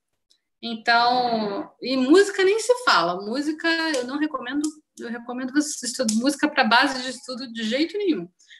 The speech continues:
porque é tudo muito, é tudo muito espalhado. <laughs> É tudo muito difícil de você cortar onde uma música, uma, uma palavra começa, a outra termina,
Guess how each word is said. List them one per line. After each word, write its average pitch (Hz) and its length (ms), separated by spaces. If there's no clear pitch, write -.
porque 202 260
é 214 300
tudo 247 340
muito, 247 1000
é 208 100
tudo 233 260
muito 233 1040
espalhado. 208 720
<laughs> - 220
É 240 100
tudo 247 240
muito 294 280
difícil 294 480
de 269 80
você 262 240
cortar 247 500
onde 247 160
uma 226 140
música, 240 260
uma, 220 220
uma 220 180
palavra 208 320
começa, 196 420
a 202 40
outra 196 220
termina, 220 1080